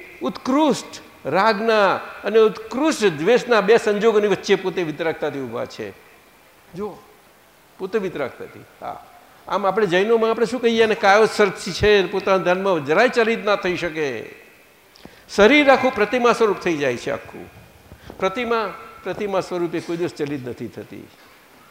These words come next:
સમજ્યું? એ સજીવન મૂર્તિ અહીંયા કહી, એ શુદ્ધ પ્રેમની મૂર્તિ કહી, એ દેહથી નથી, દેહ નથી એમાં, દેહ જરાય નથી, પરંતુ દેહની હાજરીમાં જ આવું મૂર્તિનું પ્રસ્થાપન થઈ જાય છે આપણી અંદર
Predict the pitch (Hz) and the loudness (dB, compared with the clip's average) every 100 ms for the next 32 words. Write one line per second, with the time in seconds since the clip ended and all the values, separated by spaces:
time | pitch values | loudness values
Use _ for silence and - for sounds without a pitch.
0 | _ _ _ - - 147 208 - - - | _ _ _ -20 -10 -6 -6 -8 -14 -14
1 | 139 135 120 143 135 135 117 135 117 123 | -8 -6 -4 -4 -2 -4 -4 -6 -4 -6
2 | - 98 104 92 - _ _ _ _ _ | -8 -12 -12 -16 -20 _ _ _ _ _
3 | - - - 147 139 175 151 160 139 147 | -20 -20 -14 -10 -4 -4 -4 -4 -4 -2
4 | 147 123 123 117 107 104 95 87 - - | -4 -4 -6 -8 -10 -10 -12 -14 -14 -10
5 | 127 135 139 165 180 170 160 123 113 143 | -6 -4 -4 -4 -4 -4 -6 -6 -4 -4
6 | 147 147 - 117 104 104 - 135 143 127 | -4 -6 -8 -10 -10 -12 -10 -6 -4 -2
7 | 139 120 110 104 - 107 - - _ _ | -2 -2 -6 -12 -14 -16 -16 -20 _ _
8 | - - 170 202 180 190 160 - - 160 | -20 -4 2 4 4 0 -2 -4 -10 -2
9 | 175 185 170 151 - - - 143 135 175 | 0 2 0 -4 -14 -16 -4 -2 0 0
10 | 180 202 151 - - - - 127 147 135 | 2 0 -2 -8 -20 -16 -10 -6 -6 -6
11 | 131 151 143 135 123 - 131 120 113 101 | -6 -6 -8 -8 -10 -8 -8 -6 -10 -10
12 | 139 120 110 - 110 - 117 - 117 - | -12 -12 -12 -12 -14 -14 -14 -14 -16 -16